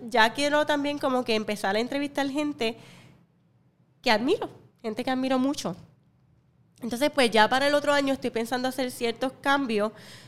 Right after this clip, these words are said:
eh, pensando también de una forma más estratégica, porque para poder llegar a, a, a personas, a más personas, pues tengo que empezar a, a pensar diferente.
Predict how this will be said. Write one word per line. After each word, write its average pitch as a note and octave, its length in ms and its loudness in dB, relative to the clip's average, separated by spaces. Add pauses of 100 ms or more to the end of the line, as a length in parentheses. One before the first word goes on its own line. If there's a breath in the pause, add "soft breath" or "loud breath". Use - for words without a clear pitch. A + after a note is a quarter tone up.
(160 loud breath)
eh, G#3+ 920 2 (1200)
pensando C#4 440 2
también D#4+ 420 2 (100)
de A#3 120 -2
una C4 140 0
forma C#4+ 340 2
más B3 540 0
estratégica, A3+ 1000 -4 (300 loud breath)
porque A#3+ 220 -2
para A3 240 4
poder A3 300 0
llegar C4+ 320 2
a, C4+ 220 4
a, B3 420 6
a A#3+ 160 2
personas, B3+ 440 0
a A3+ 60 4
más A#3 140 2
personas, C#4+ 420 2
pues A3+ 140 -4
tengo G#3 240 -2
que A#3+ 60 -4
empezar A#3+ 420 -4
a, A#3 440 4
a A3 80 4
pensar A#3 380 0
diferente. G#3+ 680 -2